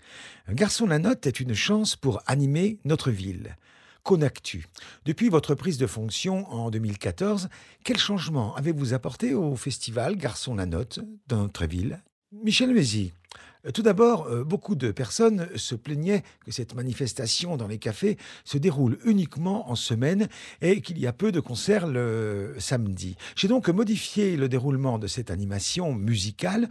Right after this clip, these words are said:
en fixant les concerts du mercredi au samedi inclus. Le résultat est significatif. Le samedi est une soirée très fréquentée pour les bars, cafés ou restaurants.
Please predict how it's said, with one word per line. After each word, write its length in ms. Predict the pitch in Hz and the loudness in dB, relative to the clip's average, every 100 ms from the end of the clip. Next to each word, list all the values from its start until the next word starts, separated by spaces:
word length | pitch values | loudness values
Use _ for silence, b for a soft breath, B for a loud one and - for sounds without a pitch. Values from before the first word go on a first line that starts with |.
| B B B | B B B
en 100 | 139 | -8
fixant 560 | 127 240 - - 190 151 | -6 -6 -4 -2 -2 -4
les 160 | 175 196 | -6 -6
concerts 560 | - 165 - 202 226 | -4 -6 -2 -2 -2
du 100 | 120 | -2
mercredi 500 | 160 214 - 185 220 233 | -2 -2 -2 2 2 2
au 260 | - 240 233 | 2 4 4
samedi 520 | - 139 120 117 120 | 4 2 2 2 0
inclus. 440 | 80 78 - 78 - - B B B | -2 -6 -12 -16 -16 -16 B B B
Le 100 | 101 | 0
résultat 540 | 170 165 180 151 104 | 2 2 2 2 2
est 60 | 95 | 0
significatif. 1000 | - 110 95 - 104 127 - 240 - - B B | -2 -4 -6 -8 -6 -4 -2 -4 -4 -12 B B
Le 80 | 123 | -4
samedi 440 | 180 175 175 214 | 0 2 2 2
est 120 | 143 | 2
une 140 | - 131 | 0 -2
soirée 440 | - 160 143 123 - - | 0 0 2 -2 -4 -6
très 240 | - 247 | 0 2
fréquentée 520 | - 185 - 135 123 | 2 -2 -4 -2 -2
pour 180 | 107 98 | -2 -2
les 100 | 92 | -2
bars, 300 | 101 160 180 B B | 0 0 -2 B B
cafés 400 | - 107 - 196 165 | 0 0 2 0 0
ou 80 | |
restaurants. 560 | 85 85 - 143 110 71 | -4 -4 0 0 0 -8